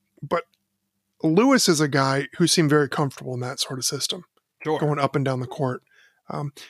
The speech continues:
Speaker 1: he averaged nearly twenty points a game last year,
Speaker 2: Mm-hmm.
Speaker 1: when there was not really any sort of offensive system.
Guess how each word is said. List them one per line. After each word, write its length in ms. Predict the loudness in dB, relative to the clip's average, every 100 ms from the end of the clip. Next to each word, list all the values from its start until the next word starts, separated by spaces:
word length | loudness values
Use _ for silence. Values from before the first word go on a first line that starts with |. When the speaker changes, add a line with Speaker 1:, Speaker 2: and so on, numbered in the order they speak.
| _
Speaker 1:
he 200 | 0 2
averaged 320 | 2 2 2
nearly 220 | 2 2
twenty 280 | 0 0 -2
points 280 | 0 -2 -2
a 20 |
game 280 | -4 -4 -4
last 340 | -6 -8 -8
year, 260 | -8 -10 -12 _ _ _
Speaker 2:
Mm-hmm. 220 | -12 -10 -10 -6
Speaker 1:
when 240 | 0 2
there 180 | 2 0 -4 _ _ _ _ _
was 320 | -4 -4 -2
not 300 | 0 2 0 -2
really 540 | -2 2 4 4 2 2
any 160 | 0
sort 220 | 0 -2 0
of 80 |
offensive 480 | 0 -2 -2 -4 -4
system. 480 | -4 -2 -2 -2 -4